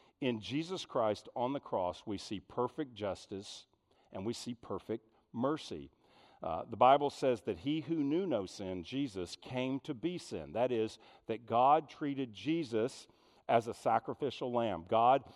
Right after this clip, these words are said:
put our sin upon Jesus. He who knew no sin came to be sin, so that when we believe in Christ, when we trust him as the substitute,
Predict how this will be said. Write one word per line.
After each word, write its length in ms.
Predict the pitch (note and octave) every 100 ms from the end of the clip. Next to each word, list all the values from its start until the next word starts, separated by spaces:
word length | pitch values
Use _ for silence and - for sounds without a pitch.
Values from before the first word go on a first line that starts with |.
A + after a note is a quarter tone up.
| - -
put 280 | C3 B2+ -
our 180 | G#2+ A#2
sin 520 | - - E3 B2+ A#2 -
upon 520 | A2 - A#2+ A#2 C3
Jesus. 580 | G#2+ C#3 E3 F#2 D2 -
He 160 | A#2 G#2
who 120 | A#2
knew 160 | A#2 C#3
no 160 | A2
sin 280 | G2 A#2 A2
came 260 | - A#2+ B2
to 80 |
be 160 | C3 F3+
sin, 500 | - G2+ F#2 B2+ F#3 - _ - - -
so 160 | - D3+
that 160 | C#3+
when 300 | C#3 C#3 C3
we 180 | C3 E3+
believe 400 | E3+ F3+ E3 E3
in 120 | F3
Christ, 460 | - C#3 A#2 A#2+ -
when 160 | B2 A2+
we 140 | C3+
trust 460 | D#3 - D3+ - -
him 280 | - D#3+ F3+
as 120 | D#3+
the 120 | D#3+
substitute, 760 | - E3+ E3 - A2+ - F#2+